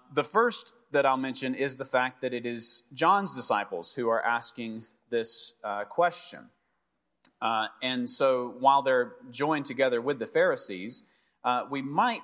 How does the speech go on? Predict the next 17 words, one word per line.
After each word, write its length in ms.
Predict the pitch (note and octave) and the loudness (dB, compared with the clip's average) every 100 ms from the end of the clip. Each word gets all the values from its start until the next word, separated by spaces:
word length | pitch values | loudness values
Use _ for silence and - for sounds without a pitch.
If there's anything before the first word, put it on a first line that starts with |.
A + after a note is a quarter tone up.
| - | -2
perhaps 460 | D3+ E3+ E3 - | 0 0 0 -4
assume 520 | C3 - E3 C#3+ A#2+ B2 | -8 -6 -4 -4 -4 -4
that 220 | A#2 B2+ | -6 -2
their 200 | E3 F3+ | 0 0
motivation 600 | C#3+ C3 B2 B2+ B2+ A#2 | -2 -4 -2 -2 -4 -10
for 100 | A#2 | -10
the 80 | A2+ | -4
question 560 | B2 A2 - A2 G#2+ - _ _ _ _ | -2 -2 -4 -10 -10 -16 _ _ _ _
could 300 | - G3+ D#3+ | -2 0 0
be 280 | D3 C#3 C3 B2+ - | -2 -4 -4 -10 -6
perhaps 320 | D#3 C#3+ - | 0 0 -2
more 160 | D3 C3 | -6 -8
sincere 600 | C3 A#2 - B2 C#2 - _ _ _ - | -6 -6 -4 -6 -6 -12 _ _ _ -6
than 360 | A2 A2 G#2+ G#2+ _ _ _ | -4 -4 -8 -14 _ _ _
the 80 | A2 | -6
Pharisees. 720 | - B2 G#2 - - - - _ _ | 0 0 -2 -8 -16 -20 -20 _ _
Uh, 200 | F2 F2+ | -10 -10